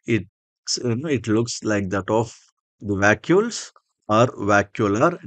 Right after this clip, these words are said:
degeneration, just like what you saw in the earlier case. The significance, these patients will have hepatomegaly and then finally liver dysfunction.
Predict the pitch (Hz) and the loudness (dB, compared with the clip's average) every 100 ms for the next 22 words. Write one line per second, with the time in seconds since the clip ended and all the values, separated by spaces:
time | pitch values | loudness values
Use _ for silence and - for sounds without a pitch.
0 | 98 95 92 90 92 - 98 98 92 98 | -4 -4 -4 -6 -6 -6 -8 -10 -6 -4
1 | 104 98 92 87 92 - 87 87 87 87 | -4 -4 -4 -4 -6 -4 -4 -4 -4 -4
2 | 87 85 127 98 - - _ - - - | -4 -4 -2 -2 -4 -10 _ -20 -20 -10
3 | 117 107 123 139 131 170 190 151 101 107 | -4 -2 2 2 2 2 0 -2 0 0
4 | - 104 98 98 95 101 95 95 92 - | 0 -2 -2 -4 -4 -2 0 0 -2 -6
5 | 98 95 95 95 101 113 147 - - - | -4 -4 -4 0 2 2 2 -4 -14 -12
6 | 98 92 95 98 95 95 151 - 92 92 | -8 -6 -6 -6 -4 -4 -6 -8 -6 -4
7 | 92 87 85 - 90 92 90 | -4 -6 -8 -10 -12 -10 -12